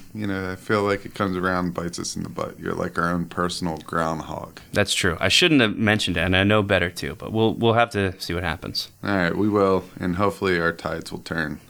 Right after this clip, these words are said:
Speaker 1: a little bit this time. As you were doing yard work, I am also doing yard work, and, uh,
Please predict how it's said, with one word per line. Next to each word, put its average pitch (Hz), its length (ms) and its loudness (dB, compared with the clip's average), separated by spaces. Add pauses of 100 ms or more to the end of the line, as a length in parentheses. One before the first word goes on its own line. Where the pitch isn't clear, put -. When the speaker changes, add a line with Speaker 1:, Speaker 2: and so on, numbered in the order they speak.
Speaker 1:
a 95 80 -2
little 87 220 -2
bit 85 240 -4
this 90 160 -2
time. 92 280 2 (560)
As 101 280 2
you 143 140 6
were 147 100 6
doing 113 300 4
yard 104 240 4
work, 110 280 0
I 98 80 0
am 98 160 0
also 98 320 -2
doing 87 320 0
yard 80 240 -2
work, 110 320 -4
and, 85 380 -4 (440)
uh, 80 320 0